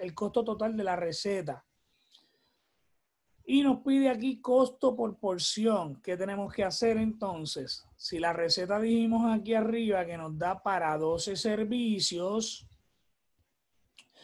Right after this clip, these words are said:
pues vamos a dividir los veintitrés con treinta y nueve entre doce.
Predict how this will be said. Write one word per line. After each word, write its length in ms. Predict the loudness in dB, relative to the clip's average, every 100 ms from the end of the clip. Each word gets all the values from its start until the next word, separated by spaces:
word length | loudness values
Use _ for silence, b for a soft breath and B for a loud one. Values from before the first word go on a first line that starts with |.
| B B
pues 140 | 2 4
vamos 240 | 4 6
a 60 | 6
dividir 400 | 6 2 2 4
los 120 | 2
veintitrés 800 | 2 -2 -4 -10 -6 -2 -2 -4
con 280 | -2 -2 -2
treinta 380 | -4 -4 -4 -4
y 60 |
nueve 540 | -2 2 4 4 2 -6
entre 460 | -6 -6 -2 0
doce. 520 | 2 2 0 -2 -10